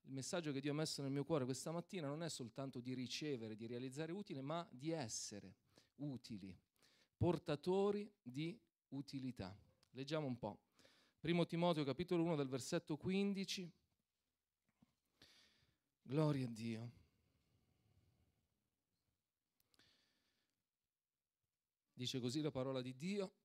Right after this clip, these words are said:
<clears throat> Tu sai questo, che tutti quelli che sono in Asia mi hanno abbandonato, tra i quali Figello ed Ermogene. Concede il Signore misericordia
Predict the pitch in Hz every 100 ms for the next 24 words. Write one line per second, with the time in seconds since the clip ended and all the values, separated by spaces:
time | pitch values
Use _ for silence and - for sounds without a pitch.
0 | - - 160 117 110 _ _ _ - -
1 | _ _ _ _ _ _ - 220 196 190
2 | 165 175 156 - - 139 127 _ _ _
3 | _ _ _ _ _ 131 131 226 220 175
4 | 196 214 180 151 - 185 165 165 180 190
5 | 170 175 202 185 - _ _ - 139 170
6 | 170 170 151 156 160 160 151 120 117 110
7 | - _ _ _ _ _ _ _ - 139
8 | 143 160 175 185 196 196 - _ _ _
9 | _ _ _ - 151 147 185 190 185 160
10 | 143 143 135 127 123 120 123 _ _ _
11 | _ _ _ _ - - 175 185 247 247
12 | 185 - 180 214 196 165 156 170 156 190
13 | 208 208 190 202